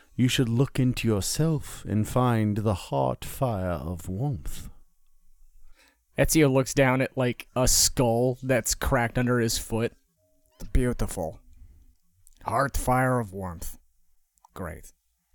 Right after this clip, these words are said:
Speaker 2: He still seems to be sweating for some reason. <laughs>
Speaker 1: You seem to, to wish the world would change for you, Ezio, as I have told you many times before.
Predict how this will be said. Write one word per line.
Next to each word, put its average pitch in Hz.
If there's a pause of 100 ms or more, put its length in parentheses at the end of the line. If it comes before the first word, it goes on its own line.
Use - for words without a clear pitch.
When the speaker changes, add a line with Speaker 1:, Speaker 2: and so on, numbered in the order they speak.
(600)
Speaker 2:
He 156
still 190
seems 160
to 139
be 165
sweating 110
for 104
some 104
reason. 98 (520)
<laughs> 127 (3250)
Speaker 1:
You 165
seem 233
to, 185 (160)
to 202
wish 208
the 156
world 165
would 147
change 170
for 180
you, 151
Ezio, 131 (180)
as 196
I 196
have 170
told 220
you 135
many 151
times 120
before. 107